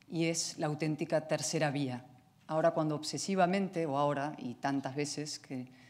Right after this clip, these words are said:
se empeña en buscar terceras vías, la verdadera tercera vía es esa Constitución que se pactó en el año setenta y ocho por parte de personas, grupos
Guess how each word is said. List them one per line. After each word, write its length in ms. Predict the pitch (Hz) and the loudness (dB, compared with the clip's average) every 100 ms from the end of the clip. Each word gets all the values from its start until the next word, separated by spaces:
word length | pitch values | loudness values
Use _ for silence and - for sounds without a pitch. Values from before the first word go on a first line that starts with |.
| - | -20
se 120 | - 139 | -8 -6
empeña 340 | 131 156 160 | -2 0 0
en 60 | 147 | -2
buscar 440 | 151 - 165 160 | -2 4 4 4
terceras 440 | 151 147 165 160 | -2 0 4 4
vías, 440 | 160 151 151 - - - - - - - | 4 0 0 -4 -12 -20 -20 -20 -20 -4
la 100 | 160 | 0
verdadera 500 | 151 160 156 196 226 | 4 6 6 8 8
tercera 400 | 160 151 175 151 | 8 6 6 6
vía 400 | 147 151 160 160 - - - - | 6 4 2 -4 -14 -20 -20 -2
es 380 | 165 156 - - - | 0 2 0 -8 -6
esa 240 | 151 147 | -4 -2
Constitución 540 | 147 139 143 135 156 151 | -4 -4 -6 -4 -2 0
que 120 | 151 | -2
se 140 | 147 | -4
pactó 540 | - 135 - 151 147 - - - - | -6 -10 -6 -4 -4 -8 -20 -20 -6
en 100 | 175 | -2
el 80 | 156 | 0
año 200 | 147 147 | 0 -2
setenta 400 | 143 143 135 143 | -2 -4 -2 -2
y 60 | 143 | -2
ocho 280 | 143 - | -2 -6
por 160 | 147 135 | -8 -4
parte 440 | 151 143 151 147 147 - - - _ _ - | -4 -4 -2 -4 -6 -16 -20 -20 _ _ -12
de 120 | 147 | -10
personas, 520 | 151 147 165 165 156 | -8 -4 -2 0 0
grupos 580 | 151 165 165 165 156 - | 0 0 0 0 -2 -10